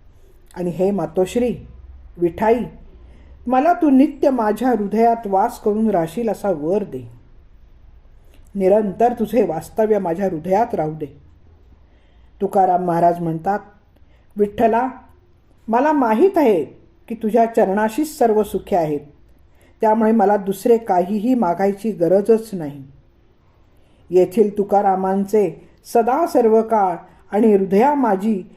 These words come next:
हे शब्द मोठे अर्थपूर्ण आहेत. मूर्तीचे दर्शन विशिष्ट मंदिरात होते. त्यांना सूक्ष्म रूपात हृदयात येऊन राहिलेल्या ईश्वराचे अंतर्मुख दृष्टीला होणारे दर्शन पाहिजे आहे,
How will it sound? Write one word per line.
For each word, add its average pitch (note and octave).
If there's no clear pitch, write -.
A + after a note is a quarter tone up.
हे G3+
शब्द G3+
मोठे F#3+
अर्थपूर्ण A3+
आहेत. C#3+
मूर्तीचे A3+
दर्शन F#3+
विशिष्ट B3+
मंदिरात G#3
होते. D#3+
त्यांना A#3
सूक्ष्म C#4
रूपात A#3
हृदयात G#3
येऊन G#3
राहिलेल्या F#3+
ईश्वराचे F#3+
अंतर्मुख A3
दृष्टीला F#3
होणारे E3+
दर्शन D#3+
पाहिजे D#3+
आहे, D3+